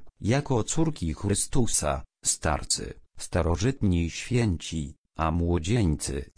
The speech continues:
młodociani święci, jak to już podaliśmy w teraźniejszej prawdzie w numerach piątym, trzydziestym trzecim,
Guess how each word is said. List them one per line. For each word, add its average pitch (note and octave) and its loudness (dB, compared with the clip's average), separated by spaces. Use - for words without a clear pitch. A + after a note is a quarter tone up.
młodociani E2+ 2
święci, E2 -2
jak E2 -2
to A2+ 2
już G#2+ -2
podaliśmy C3 0
w - -6
teraźniejszej F#2 0
prawdzie A2+ 0
w F2 0
numerach E2+ 2
piątym, D2 -2
trzydziestym D#2+ -2
trzecim, C2+ -4